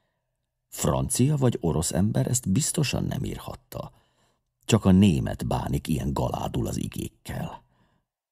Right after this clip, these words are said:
Most már csupán azt kell megtudnunk, mit akarhat vajon az a német, aki Csehországban készült levélpapírra ír, és az első vizit alkalmával jobban szeret állarcban megjelenni.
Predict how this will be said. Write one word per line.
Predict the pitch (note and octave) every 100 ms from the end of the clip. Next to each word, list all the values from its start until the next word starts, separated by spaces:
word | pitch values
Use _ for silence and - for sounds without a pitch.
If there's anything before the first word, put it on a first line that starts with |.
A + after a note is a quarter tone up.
| -
Most | C#3 B2+
már | C#3
csupán | B2+ C3 A#2+
azt | A2+ F3
kell | - A3
megtudnunk, | C3 - G2+ D#2 E2 D#2
mit | E3 G#3
akarhat | G3+ - C#3 B2 B2
vajon | F2 F#2 F2
az | D#2+ F#2
a | D#2+
német, | D2 C#2 B1 B1+ -
aki | G2+ - C3
Csehországban | - F2+ C2 B1 - D#2 C#2+ D2 C#2+
készült | E2+ D#2 - F2 E2
levélpapírra | F2 E2 D#2+ D#2 - E2 F#2 E2+ F2+
ír, | F#2 F#2 G2+ - - -
és | B2+
az | G2+
első | G3 G3+ - D3
vizit | A#2+ G#2+ G2+
alkalmával | - D#2 - D#2 C2+ B1+ B1+ - - -
jobban | A3 G#2 C#2+
szeret | - - B1+ -
állarcban | D2 - - - - A1 -
megjelenni. | - - - - -